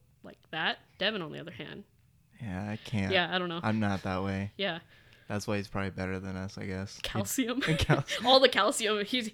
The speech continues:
Speaker 1: he's able to, like, do the Clefairy game because of all the
Speaker 2: <laughs>
Speaker 1: calcium
Speaker 2: All the
Speaker 1: in his
Speaker 2: cal-,
Speaker 1: fingers. <laughs>
Speaker 2: I remember, like, I mean, I guess I had that stage too, but I remember, like, he had, like, milk w-,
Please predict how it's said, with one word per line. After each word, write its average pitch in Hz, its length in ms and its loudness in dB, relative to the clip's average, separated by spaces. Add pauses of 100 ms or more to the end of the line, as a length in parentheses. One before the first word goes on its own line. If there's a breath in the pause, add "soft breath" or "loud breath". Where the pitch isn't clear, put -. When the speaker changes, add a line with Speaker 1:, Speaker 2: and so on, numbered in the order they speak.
(120)
Speaker 1:
he's 254 180 4
able 269 280 8
to, - 120 -4
like, 196 360 -4 (560 soft breath)
do 226 60 6
the 214 60 4
Clefairy 190 460 0
game 185 200 -4
because 175 240 6
of 208 60 2
all 202 120 6
the 214 60 0
Speaker 2:
<laughs> - 120 -2
Speaker 1:
calcium 180 280 2
Speaker 2:
All 113 60 4
the 208 80 4
Speaker 1:
in 202 40 4
his 214 160 4
Speaker 2:
cal-, 208 120 4
Speaker 1:
fingers. 214 420 6
<laughs> - 80 2
Speaker 2:
I 120 60 4
remember, 147 500 2 (100)
like, 120 200 -4
I 139 40 -4
mean, 190 180 -2
I 220 60 -4
guess 233 200 -4
I 123 100 0
had 113 280 -2
that 120 180 -4
stage 120 380 -6
too, 117 340 -4 (200)
but 107 120 -4
I 104 60 0
remember, 123 360 -2
like, 110 240 -6
he 107 380 -4 (560 soft breath)
had, 104 320 -4 (840)
like, 104 280 -6
milk 104 380 2 (220)
w-, 104 160 -12